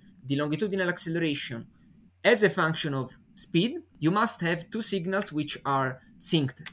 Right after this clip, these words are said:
Otherwise, you are describing things which are not correct.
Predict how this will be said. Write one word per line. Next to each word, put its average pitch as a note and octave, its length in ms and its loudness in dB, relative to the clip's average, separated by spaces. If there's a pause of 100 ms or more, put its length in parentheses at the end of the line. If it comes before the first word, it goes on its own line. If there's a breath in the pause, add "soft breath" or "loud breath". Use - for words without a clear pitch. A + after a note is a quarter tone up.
Otherwise, D#3 520 2
you C#3+ 100 4
are C3+ 100 2
describing D3 460 -2
things D3+ 300 -4
which C3+ 180 -4
are B2+ 120 -4
not B2 220 -10
correct. - 320 -14